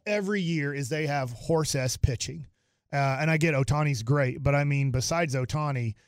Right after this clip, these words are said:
they struggle with their other starting pitchers. They struggle with bullpen when they are leading a game after six innings. They, they struggle to hold on to that lead. So, uh, you know, I don't think Matt Moore is gonna be the difference maker between the Angels winning ninety games and only winning eighty games, but he will help out the Angels. And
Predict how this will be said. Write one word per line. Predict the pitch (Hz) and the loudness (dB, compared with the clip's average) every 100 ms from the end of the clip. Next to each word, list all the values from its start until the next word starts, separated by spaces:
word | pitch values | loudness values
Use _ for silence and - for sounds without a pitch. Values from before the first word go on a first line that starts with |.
| _ - | _ -4
they | 135 | -4
struggle | - 170 165 | 0 0 2
with | 156 147 | 0 0
their | 139 | 0
other | 165 170 151 | 2 2 0
starting | - 156 139 123 | -2 -4 -2 -2
pitchers. | 127 123 123 117 | -2 -2 -4 -2
They | 139 | -2
struggle | - 160 160 160 | -2 -2 2 2
with | 147 113 | 2 2
bullpen | 170 175 151 135 131 | 2 8 8 8 0
when | 143 | 2
they | 147 143 | 0 2
are | 147 175 | 2 2
leading | 156 151 143 | 2 2 0
a | 139 | 0
game | 139 139 139 | 0 0 0
after | 135 - 131 | 0 -2 -4
six | - 139 143 | -2 -2 -2
innings. | 131 127 117 | -2 -2 -2
They, | 135 - | -4 -6
they | 139 127 | -6 -6
struggle | - 151 147 | -4 -4 -2
to | 143 127 | 0 2
hold | 143 151 | 2 2
on | 151 156 | 2 2
to | 139 | 0
that | 127 | 0
lead. | 131 123 | 0 -2
So, | - 131 113 - _ _ - | -2 -2 -2 -6 _ _ -6
uh, | 143 135 127 - | -2 -2 -2 -4
you | 160 | 0
know, | 143 | 2
I | 147 | 2
don't | 170 | 2
think | 180 175 | 0 0
Matt | 170 | 0
Moore | 160 165 | 2 0
is | 147 | 2
gonna | 160 147 | 2 2
be | 147 | 2
the | 135 | 2
difference | 143 147 147 - | 0 0 -2 -2
maker | 147 139 147 | -2 0 -2
between | 139 147 147 | -2 -2 0
the | 139 | -2
Angels | 135 151 147 139 | -2 0 0 0
winning | 127 139 135 | 0 0 -2
ninety | 127 135 147 | -2 -4 -4
games | 135 143 143 123 | -2 0 0 0
and | 139 | 0
only | 143 | 0
winning | 135 135 131 | 0 -2 -2
eighty | 139 156 143 | -2 0 0
games, | 123 113 110 | -2 -4 -4
but | 127 | -4
he | 123 135 | -2 -2
will | 127 131 | 0 0
help | 110 117 120 | 0 0 0
out | 110 120 | -2 -4
the | 123 | -4
Angels. | 135 135 127 120 | 0 2 2 0
And | - 156 | 0 0